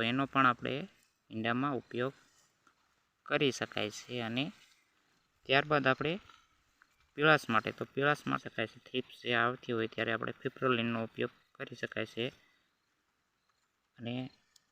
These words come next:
જ્યારે ભીંડાનો ગ્રોથ વધારવા માટે અને જ્યારે ભીંડામાં રોગ આવતો હોય મેન, તો મેન રોગ છે એ આપણે ભીંડામાં ખાસ કરીને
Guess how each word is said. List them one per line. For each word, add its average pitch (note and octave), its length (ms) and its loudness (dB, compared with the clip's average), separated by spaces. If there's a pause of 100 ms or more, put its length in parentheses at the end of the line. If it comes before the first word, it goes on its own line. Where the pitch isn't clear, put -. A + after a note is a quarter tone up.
(260)
જ્યારે A#2 260 2 (1700)
ભીંડાનો C3+ 420 2 (140)
ગ્રોથ B2+ 400 -2 (280)
વધારવા B2+ 520 2
માટે A#2 240 0 (480)
અને A#2 180 -6 (200)
જ્યારે A2+ 320 -4 (1400)
ભીંડામાં B2+ 460 4 (380)
રોગ A#2+ 220 -4
આવતો C#3+ 280 2
હોય B2+ 140 4
મેન, A2+ 220 0 (240)
તો A#2 160 -6 (640)
મેન B2+ 280 0
રોગ C3 220 0
છે - 220 -8
એ B2+ 140 0
આપણે B2 300 -2 (140)
ભીંડામાં B2 560 -4 (2500)
ખાસ A2+ 260 -2
કરીને C3+ 420 0